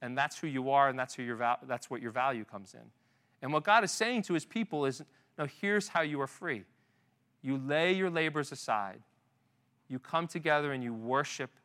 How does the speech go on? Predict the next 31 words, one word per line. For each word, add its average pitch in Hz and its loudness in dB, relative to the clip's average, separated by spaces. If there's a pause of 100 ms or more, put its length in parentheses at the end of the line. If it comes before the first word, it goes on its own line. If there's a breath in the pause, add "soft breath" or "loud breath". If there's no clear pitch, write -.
(120)
with 123 -8
the 117 -8
body 120 -2
of 120 -8
Christ. - -8 (1400)
And 127 -6
you 139 -6
trust - -4
that 131 0
I'm 135 0
gonna 135 -4
provide 120 -2 (680)
as 123 -4
you 160 -4
do 147 -4
nothing 135 -2
today." 98 -14 (4000)
Right? 139 2
I 156 -2
mean, 151 -2
somebody 202 2
right 170 4
now 151 4
is 123 -2
getting 147 -2
ahead 151 2
of 127 -2
you 120 -2
in 117 -4
your 113 -4
field 104 -6